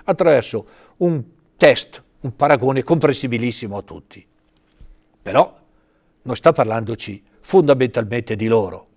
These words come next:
di quei due giovani, di cui neanche si, si dice il nome. Si sta parlando di Dio e di noi. Allora, Rosmini ritiene che bisogna ritornare a parlare della Sacra Scrittura, a studiarla esattamente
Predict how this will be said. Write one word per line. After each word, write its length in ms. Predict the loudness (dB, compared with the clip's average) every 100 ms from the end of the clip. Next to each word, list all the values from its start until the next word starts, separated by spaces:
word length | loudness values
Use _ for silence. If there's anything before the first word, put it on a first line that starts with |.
| _ _
di 120 | -6
quei 220 | -2 -2
due 180 | -2 -4
giovani, 440 | -2 -4 -4 -10 -18 _ _
di 120 | -2 0
cui 180 | 0
neanche 340 | 0 -2 -4 -6
si, 360 | -6 -10 -12 _ _
si 160 | -12
dice 260 | -10 -8 -10
il 60 | -12
nome. 340 | -16 -20 _ _ _ _ _ _
Si 140 | _ -16
sta 160 | -12
parlando 340 | -8 -8 -8 -8
di 140 | -8
Dio 240 | -10 -16 -20 _ _ _ _
e 80 | -10
di 120 | -8 -8
noi. 280 | -12 -18 _ _ _ _ _ _ _ _ _ _
Allora, 440 | 2 6 6 4 -2 _ _ _ _ _ _
Rosmini 480 | -8 -4 -4 -2 -4
ritiene 580 | -4 -4 -4 -4 -10 -16 _ _
che 120 | -4 -2
bisogna 480 | 2 2 2 -4 -4
ritornare 720 | 0 0 4 2 0 -10 -12
a 100 | -8
parlare 480 | -4 0 0 -2 -6
della 180 | -8 -4
Sacra 320 | -2 -2 -8
Scrittura, 520 | -8 -8 -4 -2 -4
a 20 |
studiarla 640 | -4 -2 2 4 4 -2 -8 _ _ -4
esattamente 840 | 0 2 2 0 -4 -12 -14